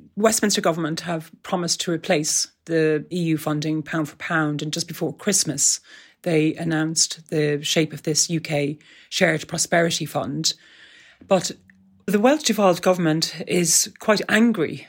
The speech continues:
about the, the settlement, the post-Brexit,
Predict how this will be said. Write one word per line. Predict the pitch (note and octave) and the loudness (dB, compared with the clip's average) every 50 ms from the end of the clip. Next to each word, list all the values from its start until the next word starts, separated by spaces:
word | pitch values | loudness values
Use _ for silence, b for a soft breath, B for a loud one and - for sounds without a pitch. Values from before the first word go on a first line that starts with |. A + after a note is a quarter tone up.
| - - | -14 -12
about | F3 D#3+ F3 E3 D#3+ D#3 D#3 D#3+ - - - - | -6 -2 -2 0 0 0 0 -2 -4 -6 -6 -4
the, | - D#3 D3+ D3 - | -2 -2 -2 -2 -4
the | - D#3+ | -4 0
settlement, | D3+ - F3+ F3 F3 D#3+ D#3 D#3 D#3 - | 0 2 2 0 0 -2 -4 -4 -4 -6
the | - | -6
post-Brexit, | - - D#3+ E3 - - D3 D3 - D3+ C3 - - - | -2 -2 -2 -2 0 -2 -2 -2 -2 -6 -6 -6 -8 -10